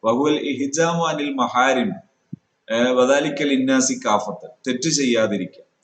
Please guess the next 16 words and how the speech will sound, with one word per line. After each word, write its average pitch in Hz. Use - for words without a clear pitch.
അത് 123
പൊതുവെ 147
എല്ലാവർക്കും 123
ഉള്ള 113
നിർബന്ധമാണ്. 101
വനദുബുൻ, 151
മറ്റൊന്ന് 160
സുന്നത്താണ്. 151
വഹുവൽ 143
വുഖൂഫു 165
ഇൻദ 151
ശുബ്ഹാത്ത്, 117
ഒരു 139
ഉറപ്പില്ലാത്ത 180
വിഷയം 160
വരുമ്പോ, 143